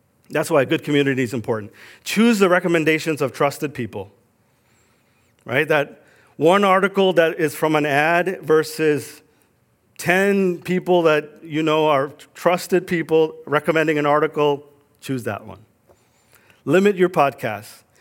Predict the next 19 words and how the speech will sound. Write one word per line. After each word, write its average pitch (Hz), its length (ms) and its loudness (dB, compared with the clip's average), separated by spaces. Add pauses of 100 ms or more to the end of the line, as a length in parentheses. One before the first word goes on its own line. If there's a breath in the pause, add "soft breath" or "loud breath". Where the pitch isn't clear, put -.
(280 soft breath)
Maybe 226 240 4
one 185 320 2
Netflix 143 420 -2
show 131 220 -2
is, 117 100 -6 (100)
a 131 100 -4
month 120 340 -4
is 107 100 -12
enough. 101 340 -12 (1400)
Maybe 190 220 0
the 180 100 2
books, 185 380 0
the 156 80 -2
videos, 151 840 0
podcasts, 139 460 -2
all 143 140 0
that 139 100 2
stuff. 127 320 -6 (920 soft breath)
Enough, 180 520 0